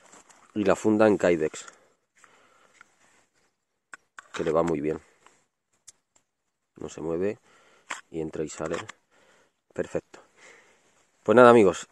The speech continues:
esto es todo. Espero que, que os guste este pequeño vídeo de la mañana de domingo. Y nada, me vuelvo para casa a, a secarme. <laughs> Pues venga, chicos, chicos y chicas, un abrazo muy fuerte a todos.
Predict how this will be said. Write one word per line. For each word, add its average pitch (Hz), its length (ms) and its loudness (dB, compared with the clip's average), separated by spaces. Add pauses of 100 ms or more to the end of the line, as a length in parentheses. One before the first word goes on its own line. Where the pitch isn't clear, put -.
esto 101 220 -8
es - 80 -20
todo. 139 380 2 (160)
Espero 90 400 -4
que, 80 460 -6
que - 80 -10
os 82 60 -8
guste 90 260 -10
este - 200 -14
pequeño 85 320 -4
vídeo 131 440 0 (720)
de 90 140 -6
la 87 100 -2
mañana 95 320 -2
de 90 80 0
domingo. 127 600 -2 (720)
Y 87 120 -6
nada, 76 300 -8 (100)
me 87 120 -6
vuelvo 92 300 -4
para 98 200 -4
casa 123 400 -10 (140)
a, 78 320 -8 (300)
a - 80 -12
secarme. 80 460 -6
<laughs> - 320 -14 (920)
Pues 98 160 2
venga, 104 320 4 (160)
chicos, 98 440 -2 (260)
chicos 98 260 -6
y 92 80 -8
chicas, 80 320 -8
un 101 60 -2
abrazo 98 300 2
muy 90 100 -2
fuerte 90 320 -4
a - 20 -2
todos. 127 400 0